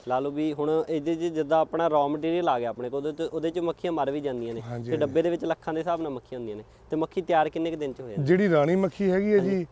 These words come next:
Speaker 1: ਹਾਂਜੀ।
Speaker 2: ਉਹ ਹੋ ਜਾਂਦੀ ਆ ਅੱਠ ਦ-, ਤੋਂ ਦਸ ਦਿਨ ਚ ਤਿਆਰ।
Speaker 1: ਠੀਕ ਹੈ ਜੀ।
Speaker 2: ਤੇ, ਅ, ਵੀਹ ਦਿਨਾਂ ਦੇ ਵਿੱਚ ਉਹ ਬੱਚੇ ਅੰਡੇ ਦੇਣੇ ਸਟਾਰਟ
Speaker 1: ਅੰਡੇ
Speaker 2: ਕਰ
Speaker 1: ਦੇਣੇ
Speaker 2: ਦਿੰਦੀ
Speaker 1: ਸਟਾਰਟ
Speaker 2: ਆ।
Speaker 1: ਕਰ ਦਿੰਦੀ ਆ।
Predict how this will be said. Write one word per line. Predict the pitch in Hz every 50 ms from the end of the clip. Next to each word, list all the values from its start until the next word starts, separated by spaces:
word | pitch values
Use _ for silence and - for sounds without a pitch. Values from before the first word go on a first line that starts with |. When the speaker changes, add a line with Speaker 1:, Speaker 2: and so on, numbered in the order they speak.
| - -
Speaker 1:
ਹਾਂਜੀ। | 127 123 120 120 226
Speaker 2:
ਉਹ | 208 208 226 226
ਹੋ | 190 190
ਜਾਂਦੀ | 190 202 196 190 190 190 196 196 196
ਆ | 190 190 190 196 196 202 202 - - - - - - - - - - - - - - - - 180 180 185 190
ਅੱਠ | 180 - 202
ਦ-, | 185 160 156 196 262 - 175
ਤੋਂ | 202 175
ਦਸ | 165 156 131
ਦਿਨ | 127 139 135 135
ਚ | 120 123
ਤਿਆਰ। | 117 123 113 101 98
Speaker 1:
ਠੀਕ | - 127 110 -
ਹੈ | 120
ਜੀ। | 107 101 98 - - _ _ - - _ _ _ _ _ _ _ -
Speaker 2:
ਤੇ, | 175 170 175 175 180 180 185 180
ਅ, | - - - - - - - - - - - - - 180 185 185 185 180
ਵੀਹ | 151 151 220 262
ਦਿਨਾਂ | 254 247 226 220
ਦੇ | 208 220
ਵਿੱਚ | 208 175 156
ਉਹ | 208 185
ਬੱਚੇ | 165 160 - - 190 180 185 180 156 143 - _ _ _ -
ਅੰਡੇ | 175 175 185 196
ਦੇਣੇ | 185 180 175 170 160
ਸਟਾਰਟ | - 160 147
Speaker 1:
ਅੰਡੇ | 135 127
Speaker 2:
ਕਰ | 135
Speaker 1:
ਦੇਣੇ | 131 131 135 131
Speaker 2:
ਦਿੰਦੀ | 95
Speaker 1:
ਸਟਾਰਟ | 95 117 104
Speaker 2:
ਆ। | 92
Speaker 1:
ਕਰ | 87
ਦਿੰਦੀ | 90 87 87 87 87
ਆ। | 87